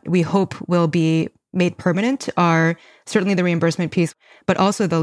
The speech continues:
the physician licensure laws have been another big barrier to adoption of, of, of virtual care. Medical licensure is meant, is governed at the state level.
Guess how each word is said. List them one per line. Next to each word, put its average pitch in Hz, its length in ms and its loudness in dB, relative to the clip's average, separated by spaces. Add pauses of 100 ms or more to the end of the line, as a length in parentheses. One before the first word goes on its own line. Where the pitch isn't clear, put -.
(100)
the 160 140 -2
physician 165 380 -4
licensure 190 720 0
laws 196 380 0
have 180 180 0
been 165 320 0
another 165 480 2 (100)
big 160 160 0
barrier 165 440 2
to 160 540 -2 (300)
adoption 175 420 0
of, 175 140 -4
of, 170 240 -2
of 180 100 2
virtual 180 280 -2
care. 180 200 0 (220)
Medical 165 320 0
licensure 156 420 0
is 156 220 -2
meant, 165 220 -2
is 160 220 -2
governed 165 260 0
at 156 80 -4
the 160 80 0
state 170 240 -2
level. 226 340 -2